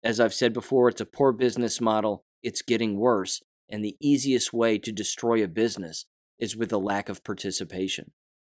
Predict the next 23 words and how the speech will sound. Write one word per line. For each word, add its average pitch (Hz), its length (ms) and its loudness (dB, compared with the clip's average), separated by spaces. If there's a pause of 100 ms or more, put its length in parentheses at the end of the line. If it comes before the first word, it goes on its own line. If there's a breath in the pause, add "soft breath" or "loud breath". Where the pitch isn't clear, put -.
(120)
If - 180 -10
people 151 420 0
aren't 127 280 0
buying 117 340 2
your 110 180 0
product, - 720 -2 (460)
you're 139 100 0
going 131 180 4
to 92 60 -4
have 95 180 -6
to 117 80 -12
close 104 400 -2
your 113 100 -2
doors. 101 540 -2 (960)
You 131 120 4
can 110 200 -2
tax 120 400 0
people 123 380 -2
as 110 140 0
the 113 100 -4
day 117 280 4
is 104 220 2
long, 117 400 -2